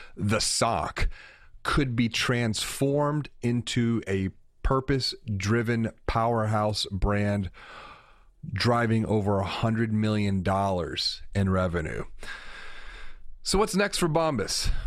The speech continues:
Well, they're continuing to fulfill and live out their purpose-centered brand as they journey down the path of putting other people first.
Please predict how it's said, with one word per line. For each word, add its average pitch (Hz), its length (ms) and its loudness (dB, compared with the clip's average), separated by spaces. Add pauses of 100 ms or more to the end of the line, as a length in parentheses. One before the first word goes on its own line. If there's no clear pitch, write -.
(360)
Well, 123 120 0
they're 139 140 2
continuing 156 720 0
to 127 460 2
fulfill 135 640 -2
and 110 240 2
live 113 180 2
out 113 360 -2 (520)
their 107 260 2
purpose-centered - 1700 -2
brand 95 800 2
as 101 240 0
they 101 160 2
journey 101 500 0
down 101 360 0
the 90 80 -2
path 104 520 0
of - 220 -4
putting 107 420 0 (160)
other 98 280 2
people 92 400 0
first. - 520 -2